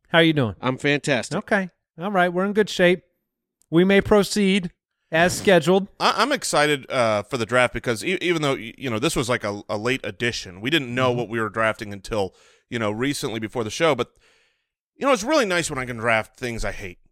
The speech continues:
Speaker 3: just absolutely despise
Speaker 1: <laughs> Yes.
Speaker 3: and, uh, explain why they're terrible.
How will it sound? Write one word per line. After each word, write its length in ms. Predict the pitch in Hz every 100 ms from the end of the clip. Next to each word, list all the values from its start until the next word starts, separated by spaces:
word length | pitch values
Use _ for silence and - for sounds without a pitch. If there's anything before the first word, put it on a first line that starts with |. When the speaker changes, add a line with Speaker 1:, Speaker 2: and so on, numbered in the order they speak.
| _
Speaker 3:
just 340 | - 175 143 - 160
absolutely 800 | 156 - - 151 139 143 135 123
despise 1000 | 120 - - 131 120 117 117 117 113 131
Speaker 1:
<laughs> 0 |
Yes. 240 | 139 120 110
Speaker 3:
and, 380 | 110 107 104 - -
uh, 160 | 107 101
explain 680 | - - - 127 123 117 113
why 180 | 110
they're 160 | 104 98
terrible. 760 | - - 127 123 110 113 107